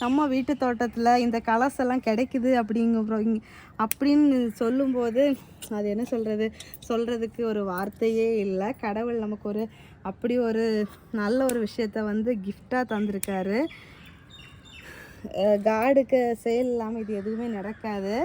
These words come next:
இது நான் வந்து அதுவும் சாமிக்காக தான் இந்த பூக்களை பறிக்கிறேன். நான் எனக்கு ஆசைக்காக கூட இந்த பூக்கள் நான் பறிச்சு தலையில வச்சதில்ல. சாமிக்கு வச்சுட்டு தான் நான் அதுக்கப்புறம் தான் எடுத்து தலையில வச்சிருக்கேன். அப்படி வைக்கணும்னா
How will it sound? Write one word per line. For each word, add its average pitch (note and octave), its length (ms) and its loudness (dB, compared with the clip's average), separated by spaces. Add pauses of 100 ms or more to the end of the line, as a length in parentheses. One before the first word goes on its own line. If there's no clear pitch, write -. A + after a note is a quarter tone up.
(640)
இது G#3+ 180 -2
நான் G#3 180 -2
வந்து A#3 180 0 (200)
அதுவும் G#3+ 320 -2
சாமிக்காக A#3 680 -2
தான் C#4+ 140 -2
இந்த A3+ 160 -2
பூக்களை A3 400 -4
பறிக்கிறேன். G#3+ 580 -4 (460)
நான் A3 200 0
எனக்கு G#3+ 220 -2 (120)
ஆசைக்காக B3 600 2
கூட B3 180 6
இந்த G#3+ 180 0
பூக்கள் A#3 340 0
நான் A3 160 -2
பறிச்சு G#3+ 320 -2
தலையில A3+ 340 2
வச்சதில்ல. G3+ 540 -4 (840)
சாமிக்கு C4+ 500 -2
வச்சுட்டு C4+ 420 -2
தான் D4 180 4
நான் A3+ 140 4
அதுக்கப்புறம் G#3+ 480 -2
தான் A3+ 120 0
எடுத்து G3 280 -4
தலையில G3 320 -2
வச்சிருக்கேன். G3 540 -4
அப்படி G3 240 -4
வைக்கணும்னா G3 480 -4